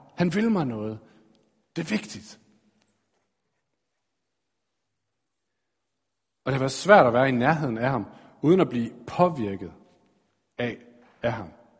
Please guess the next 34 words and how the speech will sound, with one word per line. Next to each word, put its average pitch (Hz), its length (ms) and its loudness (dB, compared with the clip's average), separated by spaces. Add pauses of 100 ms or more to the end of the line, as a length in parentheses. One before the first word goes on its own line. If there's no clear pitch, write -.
(3250)
En 131 140 0
anden 170 360 2 (200)
person 127 600 0
i 123 80 -4
historien, 113 520 2 (440)
øhm, 101 460 -4 (300)
som 127 160 -6
har 143 80 4
den 131 100 0
effekt, 151 240 0
som 139 140 0
er 143 60 4
lidt 170 220 2
tættere 180 320 4
på 139 120 0
os, 143 80 -2
som 123 180 -6
I 113 40 -4
måske 113 320 -6 (340)
bedre 139 140 0
kan - 80 -8
fornemme, 147 260 -2 (340)
det 156 120 2
var 139 440 2
Mother 127 260 -2
Teresa. 127 580 -2 (1700)
I 113 40 -6
husker 123 260 -6
hende, 131 440 -2
nonnen, 120 420 -2
som 107 220 -8
boede 135 300 -2
i 107 80 -10
Calcutta, 120 600 0